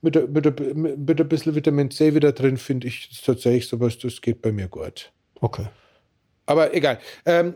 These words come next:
Speaker 1: so, lass uns mal nachschauen. Jetzt haben wir,
Speaker 2: Ich
Speaker 1: jetzt
Speaker 2: würd
Speaker 1: haben wir
Speaker 2: Folgendes gerne machen. Ich würde jetzt gerne, ich würde jetzt gerne quasi so ein bisschen eine, eine Pyramide machen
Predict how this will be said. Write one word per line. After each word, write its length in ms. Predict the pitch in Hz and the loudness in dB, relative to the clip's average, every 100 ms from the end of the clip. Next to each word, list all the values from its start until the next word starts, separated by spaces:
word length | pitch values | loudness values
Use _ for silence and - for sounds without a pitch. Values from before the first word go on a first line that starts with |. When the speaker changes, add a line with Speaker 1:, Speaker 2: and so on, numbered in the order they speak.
| - | -10
Speaker 1:
so, 400 | - 147 139 127 | 0 2 4 2
lass 240 | 165 170 | 0 0
uns 180 | 202 190 | 0 -2
mal 200 | 185 156 | 0 2
nachschauen. 760 | 123 101 104 - - 110 113 127 | 2 -2 -2 -4 0 2 2 0
Jetzt 160 | 123 | 0
haben 120 | 165 | 0
wir, 120 | 165 170 | 2 0
Speaker 2:
Ich 140 | - | 2
Speaker 1:
jetzt 80 | 196 | 2
Speaker 2:
würd 20 | |
Speaker 1:
haben 160 | 165 147 | 2 0
wir 80 | |
Speaker 2:
Folgendes 580 | 170 170 170 160 123 - | 2 4 4 4 2 0
gerne 200 | 117 101 | -2 -2
machen. 260 | 95 87 90 | -2 -4 -6
Ich 160 | 110 101 | -6 -2
würde 120 | 147 | 0
jetzt 160 | 156 - | 0 0
gerne, 500 | 107 107 143 190 - _ _ | 2 2 2 0 -4 _ _
ich 120 | 113 135 | -2 2
würde 180 | 139 | 2
jetzt 180 | 147 - | 2 0
gerne 680 | 123 110 123 143 151 151 143 _ _ _ _ - | 0 2 2 2 2 2 0 _ _ _ _ -4
quasi 400 | 113 101 120 - | 2 2 2 0
so 160 | 160 156 | 2 4
ein 140 | 147 | 4
bisschen 180 | 160 151 | 2 2
eine, 320 | 160 139 139 | 4 4 4
eine 160 | - 131 | 2 0
Pyramide 720 | 135 143 135 135 131 131 107 | 2 4 6 6 4 4 2
machen 500 | 85 73 - 85 82 | 2 -4 -10 -14 -14